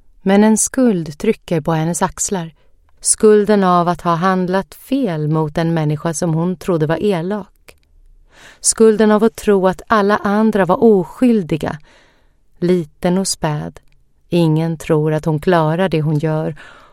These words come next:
och hon är allt annat än bräcklig. När hon dessutom har ena sidan försvagad från födseln tror de att hon är lite bakom.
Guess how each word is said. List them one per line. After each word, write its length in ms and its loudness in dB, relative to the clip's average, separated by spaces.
och 180 4
hon 180 4
är 160 -2
allt 400 0
annat 280 0
än 120 -2
bräcklig. 640 -6
När 220 4
hon 160 2
dessutom 640 -2
har 240 -2
ena 360 2
sidan 420 -2
försvagad 880 -2
från 400 0
födseln 720 -2
tror 300 0
de 160 2
att 120 -2
hon 160 -2
är 140 -2
lite 240 -4
bakom. 760 -4